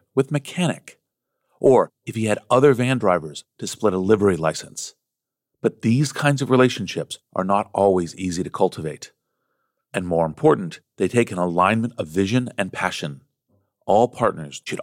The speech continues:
all be pulling in the same direction. Driving a van wasn't Damon's passion. That was something he found in hip-hop culture, and he happened to live in Hollis, Queens, one of the epicenters of this new art form.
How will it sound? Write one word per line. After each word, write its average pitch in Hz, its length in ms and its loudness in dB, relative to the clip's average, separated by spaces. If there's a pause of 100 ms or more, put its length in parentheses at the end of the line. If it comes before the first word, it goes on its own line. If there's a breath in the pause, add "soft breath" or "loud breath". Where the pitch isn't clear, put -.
all 101 260 4
be 98 140 0
pulling 87 480 -2
in 98 100 -6
the 85 100 -8
same 95 380 0
direction. 82 540 -2 (1040)
Driving 98 400 2
a 131 80 4
van 110 460 0 (160)
wasn't 98 640 0 (120)
Damon's 90 300 -2
passion. 78 520 -4 (640)
That 98 440 -2 (180)
was 90 100 -2
something 92 300 -4
he 92 100 -6
found 87 300 -2
in 69 140 -18
hip-hop - 520 -2
culture, - 540 -2 (500)
and 85 120 -8
he 80 80 -12
happened 92 400 -2
to 117 40 2
live 117 400 4 (140)
in 85 140 -8
Hollis, 92 420 0
Queens, 85 560 -4 (160)
one 95 160 0
of 90 80 -2
the 82 240 -8
epicenters 82 640 -2 (160)
of 92 100 -8
this 85 220 -6
new 90 160 0
art 87 200 4
form. 71 340 -12